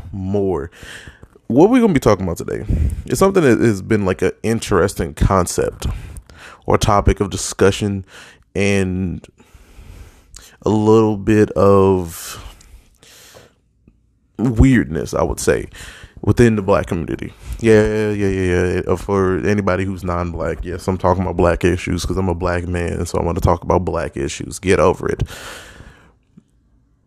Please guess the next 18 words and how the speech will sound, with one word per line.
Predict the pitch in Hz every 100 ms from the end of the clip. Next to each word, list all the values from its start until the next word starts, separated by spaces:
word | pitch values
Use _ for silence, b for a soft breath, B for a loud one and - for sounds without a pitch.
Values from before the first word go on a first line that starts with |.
| _ -
<sighs> | B B B B B B B B B B B B B B B B B -
That | - 76
little | 78 80
tidbit | - 101 101
of | 101
information | - 107 104 110
out |
the | 107
way. | 135 131 B B B
What | -
I | 220
wanna | 190
talk | 156 147
about | 135 127
today | 92 78 85 B B B B -
is | 117 107 101
the | 104
blatant | 98 95 90 95 117 127 160